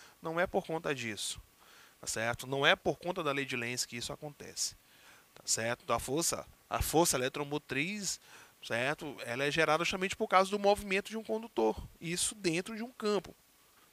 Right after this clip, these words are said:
certo? A letra B, a lei de Lenz relaciona a variação temporal do fluxo magnético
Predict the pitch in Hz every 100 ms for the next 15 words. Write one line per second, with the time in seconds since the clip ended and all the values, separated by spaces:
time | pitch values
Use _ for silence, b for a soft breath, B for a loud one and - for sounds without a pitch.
0 | _ - 101 107 - 233 - - - -
1 | - _ _ _ - B B B 175 202
2 | 202 214 202 180 120 b b 127 113 151
3 | 190 180 233 240 202 185 190 190 190 180
4 | 175 220 226 233 214 196 202 202 - 233
5 | - 247 233 214 214 156 175 208 - -